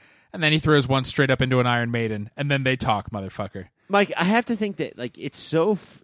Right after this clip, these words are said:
Speaker 2: easy to be the Pope unless there's warrior nuns, and that makes it really hard.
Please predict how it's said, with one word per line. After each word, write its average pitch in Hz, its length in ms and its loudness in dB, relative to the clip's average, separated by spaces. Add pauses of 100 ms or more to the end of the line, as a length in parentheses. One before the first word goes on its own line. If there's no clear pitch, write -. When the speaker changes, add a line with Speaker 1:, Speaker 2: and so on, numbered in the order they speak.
Speaker 2:
easy 135 400 -8
to 135 80 -6
be 113 160 -6
the 87 120 -8
Pope - 380 -10 (540)
unless 143 400 -10
there's 160 200 -12
warrior 104 520 -12
nuns, 120 500 -10 (100)
and 123 140 -8
that 170 160 -4
makes 143 160 -6
it 131 160 -6
really 98 220 -12
hard. 95 320 -12